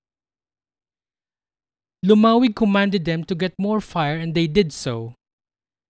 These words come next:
But they swam only a little way again when that of the deer went out,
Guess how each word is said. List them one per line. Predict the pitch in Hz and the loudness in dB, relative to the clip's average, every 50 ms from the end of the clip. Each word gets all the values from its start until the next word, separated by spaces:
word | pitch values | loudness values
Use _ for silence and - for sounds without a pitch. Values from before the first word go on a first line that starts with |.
| _ _ _ _ _ _ - | _ _ _ _ _ _ -2
But | 202 190 175 | -2 0 2
they | 214 208 | 2 0
swam | - - - 208 220 226 233 240 233 226 190 | 0 0 -2 0 2 2 2 2 0 0 -2
only | 196 196 196 196 185 196 | -2 -4 -2 0 2 2
a | 185 180 | 2 2
little | 180 190 190 - 226 220 214 196 | 0 0 -2 -2 -2 -2 -2 0
way | 180 180 185 | 0 0 -2
again | 196 165 147 143 139 135 139 139 139 143 - _ _ _ _ _ _ _ _ _ _ _ _ _ _ | -2 -2 -2 -2 -2 -2 -4 -6 -8 -10 -12 _ _ _ _ _ _ _ _ _ _ _ _ _ _
when | - 190 185 185 180 165 | -4 -2 -2 0 0 4
that | 233 233 233 233 | 6 4 4 4
of | 240 214 185 170 | 0 -6 -4 -4
the | 190 | -4
deer | 156 139 170 170 170 | 0 0 0 0 2
went | 165 170 160 156 - - | 0 -2 -4 -4 -6 -6
out, | 196 185 165 143 - _ - - | -6 -6 -4 -6 -8 _ -18 -20